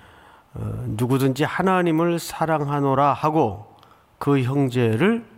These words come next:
미워하면 이는 뭐 하는 자라 그랬죠? 거짓말하는 자라 그랬어요."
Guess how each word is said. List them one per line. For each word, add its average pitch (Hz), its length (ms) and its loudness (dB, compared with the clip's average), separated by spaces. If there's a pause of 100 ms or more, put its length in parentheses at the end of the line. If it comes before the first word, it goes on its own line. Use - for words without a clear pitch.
(340)
미워하면 151 1120 2 (420)
이는 120 480 2
뭐 123 160 2
하는 139 180 2
자라 123 240 -2
그랬죠? 110 440 -4 (580)
거짓말하는 120 840 0
자라 101 280 -6
그랬어요." 101 480 -12